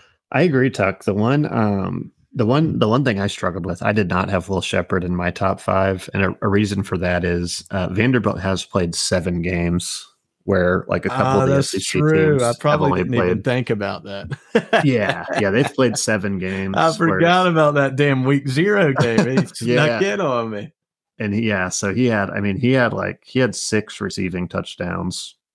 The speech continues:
Speaker 1: basically six days after South Carolina played their first game. So I thought, "Oh, boy, a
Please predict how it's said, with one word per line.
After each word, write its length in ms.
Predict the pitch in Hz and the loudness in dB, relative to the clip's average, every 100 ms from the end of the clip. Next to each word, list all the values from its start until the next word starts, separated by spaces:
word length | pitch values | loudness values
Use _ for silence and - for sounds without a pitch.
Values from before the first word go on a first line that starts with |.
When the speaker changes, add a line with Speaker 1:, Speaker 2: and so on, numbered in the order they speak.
| - - _ _ _ - | -20 -20 _ _ _ -4
Speaker 1:
basically 640 | 95 - 95 - 98 98 - _ - - - | -2 -2 -4 -2 0 0 -4 _ -20 -14 -6
six 400 | - 123 - - | 0 0 -2 -2
days 320 | 104 98 101 | 2 2 2
after 300 | 95 - 95 | 0 -2 -4
South 320 | - - - | -2 -4 -4
Carolina 420 | - 101 107 107 | -6 -4 -2 -2
played 280 | - 110 107 | 0 -2 0
their 140 | 110 | -2
first 360 | 104 - 110 - | -2 -2 -4 -4
game. 340 | 110 107 117 | -4 -2 -2
So 160 | 117 131 | 0 0
I 80 | 127 | 0
thought, 260 | 113 110 - | 0 0 0
"Oh, 140 | 131 | -2
boy, 320 | - 107 | -2 -4
a 40 | 104 | -2